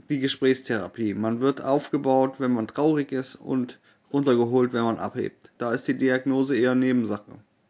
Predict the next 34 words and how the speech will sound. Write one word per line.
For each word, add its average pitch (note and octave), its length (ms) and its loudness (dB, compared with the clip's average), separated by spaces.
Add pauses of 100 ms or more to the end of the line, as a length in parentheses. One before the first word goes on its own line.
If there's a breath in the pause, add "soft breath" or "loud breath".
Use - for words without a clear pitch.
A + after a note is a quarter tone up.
(1080 soft breath)
Der B2+ 120 2
beste C3+ 320 2
Beweis C3+ 340 2
dafür C#3+ 580 0 (320)
ist, - 320 -8
dass C3+ 160 -2
man C#3 140 2
in C3+ 80 2
der C3+ 80 0
Psychologie C#3 720 0 (520 soft breath)
mit C#3 300 0
einem B2+ 340 2
anderen C#3+ 420 0
Patienten C#3 800 -2 (180)
sich C#3+ 220 -4
die, B2+ 100 -4
genau C3+ 240 4
dieselbe C3+ 380 2
Diagnose C#3 580 4
teilen B2 340 -2
kann C3+ 300 -4 (720 loud breath)
und C#3+ 340 0
man C3 280 2
arbeitsfähig A#2+ 680 0
bleibt, B2 380 -2
während C3 240 0
der A2+ 140 -2
andere D3 400 2
ein B2+ 180 2
Leben C#3+ 240 4
lang C3 320 0
weggesperrt C3 560 -2
werden G#2+ 380 -2
müsste. G2 360 -8